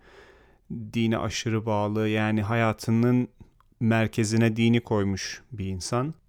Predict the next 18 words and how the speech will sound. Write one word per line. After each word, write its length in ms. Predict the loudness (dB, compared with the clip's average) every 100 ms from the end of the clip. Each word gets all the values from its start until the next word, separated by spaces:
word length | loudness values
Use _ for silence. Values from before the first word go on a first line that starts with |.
| _
Hatta, 640 | -6 -6 -2 0 2 2 0 -6
e, 80 | -4 -2 -2 -4 -4 -6 -10 -14 -8
yani 600 | -2 0 0 -2 -4 -6 -12 -18 _ _ _ _ _ _ _ _ _ _ -4
laboratuvar 640 | 0 2 2 0 -2 0
içinde 500 | 0 -2 -2 -2 -2
bile 140 | -2 -4
iş 240 | -4 -4
sırasında 560 | -2 -2 -2 -4 -4 -4
falan 540 | -4 -2 -2 -2 -6 _ _ _ _ _ -8
yani 180 | -4 0
her 220 | 2 2
şeyi 280 | 2 0 2
böyle 220 | 0 2
dua 260 | 6 8 8
ederek 360 | 6 4 2
halledebileceğini 800 | -2 0 0 -2 0 2 4 2
düşünen 480 | -2 -2 0 0 -2 _ _ _ _ _ _ _
fanatik 640 | 2 4 4 0 -6 -8